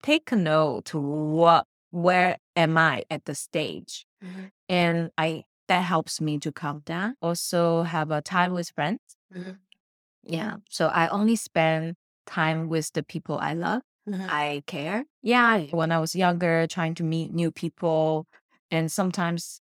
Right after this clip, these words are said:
Speaker 1: just out of, like, a politeness, I felt like I have to go to a certain party or have to show up. Those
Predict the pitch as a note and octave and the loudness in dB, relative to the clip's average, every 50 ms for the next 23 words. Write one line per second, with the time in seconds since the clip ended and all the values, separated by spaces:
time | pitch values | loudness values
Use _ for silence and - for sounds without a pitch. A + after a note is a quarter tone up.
0 | _ _ _ _ _ _ - G3+ F#3+ - - - - _ _ _ _ _ _ _ | _ _ _ _ _ _ -2 -2 -2 -2 -8 -12 -18 _ _ _ _ _ _ _
1 | _ _ _ _ - F#3+ F#3 F#3 F#3 F3+ F#3 F3+ F3 - - - _ _ F#3 E3+ | _ _ _ _ 4 4 4 4 4 2 2 0 0 -4 -12 -20 _ _ -4 -2
2 | - - E3+ - _ _ - F3 D3+ D3+ E3 F3+ F3 F#3+ A3 A3+ B3 C4 B3+ - | -2 -2 -6 -6 _ _ -2 0 2 2 2 0 2 0 2 2 2 0 -2 -4
3 | - - F3 E3+ - - F3+ F3 F3 E3 - - - - - - - - F#3+ D#3+ | -4 -4 -4 -4 -2 -2 -2 0 0 -2 -6 -10 -12 -12 -14 -12 -8 -6 -6 -6
4 | D3+ - - - G#3+ E3+ - F#3+ F#3 F#3 - F#3+ F3 - F#3 F3+ - F#3 E3+ E3 | -6 -8 -6 -6 -6 -2 0 0 0 0 -2 -4 -2 0 -2 0 0 -2 -6 -4
5 | - F3+ E3+ E3 E3 E3+ E3+ E3+ E3 D#3 - D3+ D3 D#3 - F#3 F3+ E3+ - _ | -2 0 0 0 0 -2 -4 -4 -6 -6 -6 -6 -6 -6 -2 -2 -4 -4 -4 _
6 | - F#3+ F3 - - F3+ E3 D#3+ D#3+ D#3+ D#3 D#3+ D#3+ D#3+ - G#3+ B3 B3 - - | -4 -4 -4 -2 0 0 2 2 2 2 2 0 0 2 4 4 4 2 0 -6